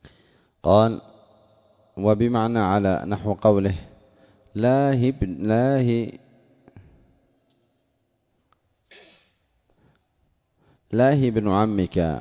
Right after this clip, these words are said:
أي لله دره، "لا هي ابن عمك، لا أفضلت في حسب عني، ولا أنت دياني فتخزوني". "لا هي ابن عمك،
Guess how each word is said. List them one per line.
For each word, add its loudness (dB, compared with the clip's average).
أي -2
لله -2
دره، 0
"لا -2
هي 0
ابن -2
عمك، -2
لا 0
أفضلت -2
في -4
حسب -2
عني، -4
ولا 0
أنت -4
دياني 0
فتخزوني". 0
"لا 2
هي 0
ابن -4
عمك، -2